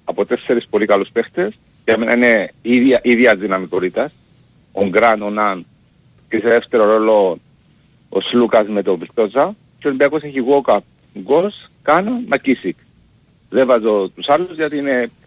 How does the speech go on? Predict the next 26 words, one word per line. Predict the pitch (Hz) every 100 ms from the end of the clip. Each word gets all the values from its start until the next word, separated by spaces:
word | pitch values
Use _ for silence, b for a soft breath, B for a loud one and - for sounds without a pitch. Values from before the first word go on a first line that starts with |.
| _ _
πιο | -
χαμηλό | 131 120 104
επίπεδο. | 95 92 85 78 - _ _ _ _ _ _ _ -
Το | 135
τρία | - 156 151
έχουμε | 143 143 131
από | 131
έναν | 135 131
καλό, | 113 110
τον | 117 110
Παπα-Νικολάου, | 110 110 110 110 117 117
εσείς, | 107 - 123 107 -
τον | 117
Γκριγκόνη. | 95 95 107 123 190 - _ _ _ _ _ _ _ _
Και | 127
από | 123 131
έναν | 135 131
άσχετο, | 131 - 135 120 117 95 90 _
δυστυχώς, | 104 104 - 120 127 143 -
πιστεύω | 110 - 151
τον | 143 120
Πρασδέκης, | 117 101 113 98
αλλά | 110 107
δεν | 120 123
παίζει | 113 95
καλά. | 90 104 156